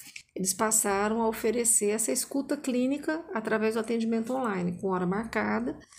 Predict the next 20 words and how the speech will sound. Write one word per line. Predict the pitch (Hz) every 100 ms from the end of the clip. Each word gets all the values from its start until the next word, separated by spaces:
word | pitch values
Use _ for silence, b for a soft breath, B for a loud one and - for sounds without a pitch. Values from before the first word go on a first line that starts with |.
| B B B B B B B
Então, | 214 202
por | 220
exemplo, | 208 202 180 202
muitas | 208 285 269 -
faculdades | 226 226 185 180 185
ofereceram | 175 175 185 185 180 180 185 202
isso | 180 180 -
ju-, | 175 - 170 170
junto | 175 208 208
aos | 190
estudantes | 190 - 185 185 180 185 208 - -
que, | - 175 165 - -
que | - 175 175 175 -
participaram | 180 180 - - 180 180
do | 175
projeto | 180 185 175 170 190
online | 190 123 175 185 208
e |
continuam | 208 202 240 214 233
participando. | 220 202 185 175 170 175 202